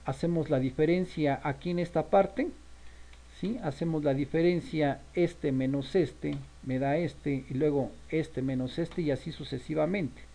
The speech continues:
Entonces, para la planta tipo teníamos cien kilos, o sea, eh, punto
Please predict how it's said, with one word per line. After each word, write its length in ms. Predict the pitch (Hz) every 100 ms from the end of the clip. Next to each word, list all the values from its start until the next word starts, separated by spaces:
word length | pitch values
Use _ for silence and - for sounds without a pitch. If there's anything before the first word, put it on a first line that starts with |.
| - - - - - - - - - - - - -
Entonces, 240 | 151 190
para 160 | - 170
la 160 | 165 165
planta 380 | 196 196 190
tipo 300 | 196 185 190
teníamos 680 | 185 160 165 175 165 151 - -
cien 400 | 139 - 175 160
kilos, 520 | 165 185 131 139 - - - - - - - - - - - - - - - -
o 60 | 135
sea, 560 | 160 156 151 147 131 - 165
eh, 300 | 143 139 127 -
punto 400 | 180 180 175